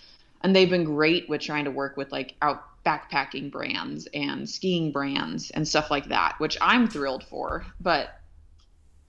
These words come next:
just seeing the expansion go from, oh, they're not just hunters and anglers, conservationists. They are real people affecting real wildlife. 'Cause, you know, not everybody hunts, not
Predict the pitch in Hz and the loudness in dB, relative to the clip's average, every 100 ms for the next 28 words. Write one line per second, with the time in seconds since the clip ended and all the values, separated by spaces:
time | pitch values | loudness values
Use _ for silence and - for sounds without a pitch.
0 | - - 220 214 208 202 208 170 160 - | -20 -4 -2 0 0 0 0 -2 -2 -4
1 | 156 151 165 147 143 151 143 143 147 139 | -4 -4 -6 -6 -4 -2 -2 -4 -4 -4
2 | 131 127 - - _ _ _ _ - _ | -4 -8 -14 -20 _ _ _ _ -20 _
3 | - 185 175 170 160 160 - 156 147 143 | 2 4 6 4 4 4 0 -6 -6 -6
4 | - - - _ - - - _ 180 165 | -12 -16 -20 _ -20 -20 -20 _ -4 -2
5 | 147 143 147 - 147 151 143 135 139 - | -4 -4 -2 0 0 -2 -4 -4 -6 -8
6 | - - 143 - - - - 180 143 139 | -8 -6 -6 -6 -6 -8 0 2 6 4
7 | 139 - - - _ _ _ - 175 214 | 2 -4 -20 -20 _ _ _ -2 6 8
8 | 180 - 208 160 135 127 131 - - - | 8 4 -2 2 4 4 0 -8 -12 -14
9 | - _ _ _ _ _ _ _ - 160 | -16 _ _ _ _ _ _ _ -8 0
10 | 175 165 147 139 135 - _ 156 156 160 | 0 2 2 2 0 -8 _ -14 -4 0
11 | 147 143 - 180 214 190 143 147 - - | 2 0 -2 0 0 2 0 -4 -6 -12
12 | - 185 208 170 185 196 175 185 190 156 | -2 2 2 4 6 6 6 2 -2 -2
13 | 151 151 156 160 160 156 156 | -2 -2 -2 -4 -6 -6 -6